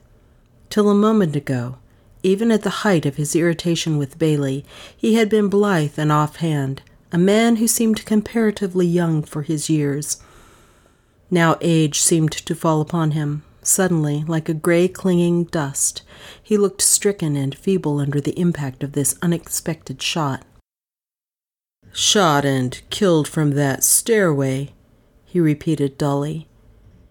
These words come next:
He rose from his knees and glanced at the fatal stairs. "What was Richard Fleming doing in this house at this hour?" he said. He spoke to Miss Cornelia, but Anderson answered the question.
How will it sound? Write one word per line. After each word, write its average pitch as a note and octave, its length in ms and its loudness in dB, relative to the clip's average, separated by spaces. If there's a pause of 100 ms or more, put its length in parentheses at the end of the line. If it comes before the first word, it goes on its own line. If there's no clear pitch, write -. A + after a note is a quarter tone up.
(140)
He F3+ 180 -2
rose F#3+ 420 2
from G3 220 0
his E3+ 200 0
knees D#3+ 400 0
and D3 240 -4
glanced D3+ 540 -2
at D3 140 -4
the D3 60 -6
fatal D3+ 340 -2
stairs. C#3 640 -2 (720)
"What F#3 200 2
was D#3 300 2
Richard D#3+ 340 0
Fleming D3 520 2
doing E3+ 360 2
in B2+ 100 0
this C3+ 220 0
house C3+ 320 0
at C3 220 -4
this C3 260 -2
hour?" B2 420 -2 (380)
he - 180 -4
said. A#2 380 -4 (960)
He - 120 -2
spoke D#4 300 2
to - 80 -2
Miss F#3+ 200 2
Cornelia, D#3 720 0 (160)
but E3+ 200 -4
Anderson F#3+ 500 0
answered C3+ 400 -4
the C#3 60 -4
question. C#3 580 -6